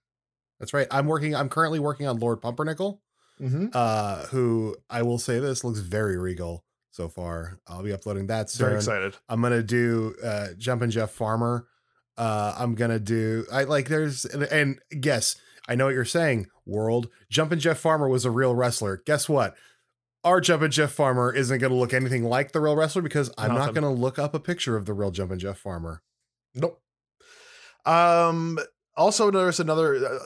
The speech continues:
Speaker 2: there's one other one, two other ones I wanna tell you about, three other ones I'll tell you about that are uploaded there. Uh, Lukewarm Austin Stevens, which was originally my friend's creation at Here Comes the Pain.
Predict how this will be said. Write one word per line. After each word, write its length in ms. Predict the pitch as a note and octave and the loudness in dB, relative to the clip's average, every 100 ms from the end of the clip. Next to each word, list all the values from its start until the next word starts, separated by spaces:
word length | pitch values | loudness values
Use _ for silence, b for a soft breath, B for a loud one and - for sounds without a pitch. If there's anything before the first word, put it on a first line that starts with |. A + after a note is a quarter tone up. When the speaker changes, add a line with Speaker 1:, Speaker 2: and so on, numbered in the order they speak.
| - D3 | -8 -4
Speaker 2:
there's 180 | C3+ | -2
one 140 | F#3+ C4+ | 2 2
other 140 | A3 | 4
one, 320 | F#3+ F3 D3 | 4 2 0
two 160 | B2 C4 | 0 2
other 100 | G3+ | 4
ones 160 | D#3+ C#3+ | 4 2
I 40 | |
wanna 100 | C3+ | 2
tell 100 | C#3 | 2
you 80 | B2+ | 2
about, 400 | B2+ B2 B2 - | 4 4 2 0
three 140 | F#3+ | 2
other 120 | D3 | 4
ones 160 | B2 A2+ | 2 0
I'll 80 | G#2 | -4
tell 160 | A#2+ | -2
you 60 | A2 | -2
about 220 | G#2+ G#2 | 0 0
that 80 | A2+ | 0
are 180 | G#2 A2 | 0 0
uploaded 360 | A#2+ A2+ G#2+ | -2 -4 -2
there. 320 | A2+ G#2+ G#2 b b b - | -2 0 -2 b b b -2
Uh, 460 | A#2+ A#2 A#2 A2 A2 - _ _ _ C#3+ | 2 2 2 2 -2 -10 _ _ _ -4
Lukewarm 600 | B2+ E3+ G3 F3+ F#3 E3+ | 2 2 2 2 4 4
Austin 420 | C#3 D#3+ D3 C3+ | 2 2 0 0
Stevens, 460 | - D3+ E3 F3+ | 0 2 2 2
which 120 | C#3+ C3+ | 2 2
was 120 | B2+ | 2
originally 520 | A#2+ D#3+ F3+ F3+ F3+ | 2 0 0 0 0
my 140 | C3+ | 0
friend's 440 | B2+ - D3 D3 C#3+ | 0 0 2 2 -2
creation 680 | C#3+ C#3 C#3 E3 C#3+ B2+ - _ | 0 2 2 2 0 -4 -6 _
at 280 | C3+ B2+ - | -2 -2 -4
Here 280 | - - D3 | -8 0 0
Comes 320 | - D3 B2 | 2 0 0
the 100 | B2 | -2
Pain. 520 | - - D#3 G#3 D4 | -2 -2 0 0 0